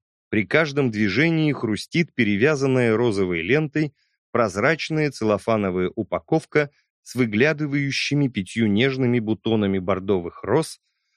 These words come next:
только начавших распускать лепестки. Все это великолепие, за исключением спиртного, торта и сыра, я приобрел на рынке.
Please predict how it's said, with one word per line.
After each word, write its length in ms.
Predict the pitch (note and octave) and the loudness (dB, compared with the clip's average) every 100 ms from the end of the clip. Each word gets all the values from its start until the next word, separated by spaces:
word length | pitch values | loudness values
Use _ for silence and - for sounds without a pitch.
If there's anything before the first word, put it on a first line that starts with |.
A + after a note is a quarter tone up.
| _ _ | _ _
только 320 | - F3+ - | 0 0 2
начавших 640 | C#3 B2 - B2 - G2+ - | 0 0 0 0 -2 -10 -8
распускать 760 | G2+ - F#2 - A#2 B2+ - _ - | -10 -10 -18 -4 -2 -2 -4 _ -6
лепестки. 840 | G2 G2 G#2 - _ - F#2 C#2+ _ _ _ _ _ _ _ _ _ _ _ | -4 -2 -4 -10 _ -6 -6 -6 _ _ _ _ _ _ _ _ _ _ _
Все 260 | - B2 B2 | -2 2 2
это 160 | - | 0
великолепие, 840 | G#2 A2 F#2 G2 G#2 C3 A2 F2+ D#2 _ _ _ - | -2 -2 0 0 2 2 -2 -6 -8 _ _ _ -6
за 220 | G2+ B2+ | 0 0
исключением 680 | A2+ A#2+ A#2 D3 D3 B2 A2 | 2 0 0 0 2 2 0
спиртного, 800 | - A2 F#2 A2 B2+ D3 C#3 C3 _ _ - | -2 -6 -4 0 2 2 0 -4 _ _ -2
торта 380 | C3 A2+ - - | 0 0 -2 -6
и 160 | - | -6
сыра, 540 | - - D3 D#3+ D#3 - _ _ | -16 -4 0 2 0 -4 _ _
я 280 | F#2+ F#2+ B2+ | -4 0 0
приобрел 540 | B2+ B2 G#2 F#2+ F2+ F2+ | 0 0 0 0 -2 -2
на 160 | F#2+ | -2
рынке. 460 | G2+ G2 F2+ E2 | -2 -2 -4 -12